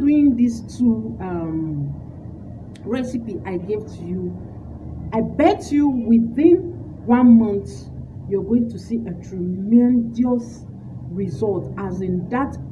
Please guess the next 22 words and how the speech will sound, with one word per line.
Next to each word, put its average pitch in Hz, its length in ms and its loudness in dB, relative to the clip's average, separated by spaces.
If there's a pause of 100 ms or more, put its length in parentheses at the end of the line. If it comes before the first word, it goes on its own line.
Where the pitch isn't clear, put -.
itchy 269 380 -2
scalp, 208 600 -6 (400)
that 233 420 -2
dandruff 226 640 4 (380)
will 233 180 -2 (120)
clear 262 380 0 (100)
in 180 400 2
no 208 180 2
time. 165 540 -6 (380)
So 302 220 -2
thank 381 400 -2
you 311 220 2
for 208 160 0
watching 214 340 -2
till 214 220 -6
the 175 200 -2
end. 185 440 -8
Please 320 260 6
don't 254 240 -2
forget 214 380 -8
to - 100 -12 (140)
comment, 240 500 0